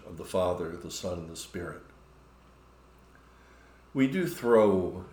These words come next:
when we're preaching our message to everyone that's there in the church.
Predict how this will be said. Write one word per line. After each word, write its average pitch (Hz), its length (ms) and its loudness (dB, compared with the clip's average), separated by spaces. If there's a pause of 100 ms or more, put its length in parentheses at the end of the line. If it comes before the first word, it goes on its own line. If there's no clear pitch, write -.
(140)
when 95 200 -2
we're 92 140 -2
preaching 95 520 -4
our 87 140 -2
message 87 540 -6
to - 180 -8
everyone 113 540 0
that's 107 220 -4
there 98 400 2
in 90 100 -6
the 90 100 -6
church. 90 540 -6